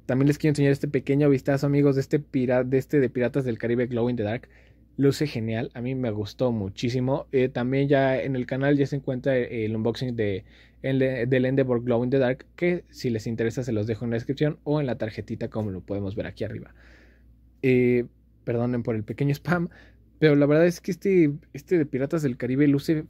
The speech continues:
fenomenal. Me parece, amigos, primero no se ha dicho que era exclusivo a limitada a tantas piezas. Después se hizo el anuncio que iba a ser a cuatro mil.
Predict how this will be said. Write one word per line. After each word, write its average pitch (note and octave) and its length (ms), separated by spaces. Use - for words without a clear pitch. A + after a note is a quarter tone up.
fenomenal. C3 680
Me D#3+ 240
parece, E3+ 580
amigos, G3 300
primero A3+ 400
no A3 120
se F#3 100
ha - 20
dicho F3 220
que C#3+ 80
era C#3 80
exclusivo C3 500
a A#2 60
limitada A2+ 640
a A2 60
tantas A#2+ 340
piezas. A2+ 320
Después F3 560
se - 200
hizo D#3 300
el C#3 120
anuncio C3+ 340
que - 80
iba D3 60
a C3+ 40
ser D#3 140
a D3+ 60
cuatro A#2+ 340
mil. C#3 220